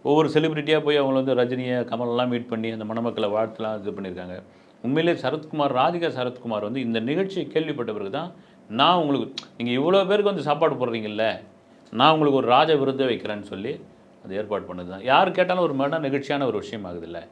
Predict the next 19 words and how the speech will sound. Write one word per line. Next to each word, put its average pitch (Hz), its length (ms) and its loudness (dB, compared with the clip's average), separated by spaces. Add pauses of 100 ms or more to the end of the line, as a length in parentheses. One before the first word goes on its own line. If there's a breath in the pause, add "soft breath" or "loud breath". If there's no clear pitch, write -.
(340 loud breath)
இன்னைக்கு 101 260 -2
ஒரு, 113 140 -2
சார், 113 220 2
ஒரு 95 180 -2
வீட்ல 131 320 -2
வந்து 123 200 -2
ஒரு 123 140 0
பத்து 113 280 -4
பேர் 131 160 0
வச்சு 123 200 -2
பராமரிக்கிறதே 110 600 -4
பெரிய 101 220 -12
விஷயமா 92 340 -10
இருக்குது. 82 240 -12 (360)
ஒரு 98 140 -8
இருபத்தேழு 131 540 0
குழந்தைகளை 120 400 -2
வச்சு 92 200 -8
பராமரிக்கிறது, 92 720 -10